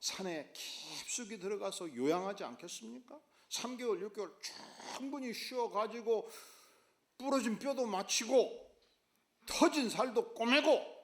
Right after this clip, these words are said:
회복해야 되지 않겠습니까? 죽게 돌로 맞았는데 바울은 자기를 죽이고자 했던 그 성으로 다시 들어가서 복음을 증거하기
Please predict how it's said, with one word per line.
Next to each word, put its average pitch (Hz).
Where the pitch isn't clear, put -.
회복해야 269
되지 214
않겠습니까? 269
죽게 -
돌로 240
맞았는데 165
바울은 101
자기를 110
죽이고자 104
했던 -
그 254
성으로 226
다시 247
들어가서 262
복음을 214
증거하기 113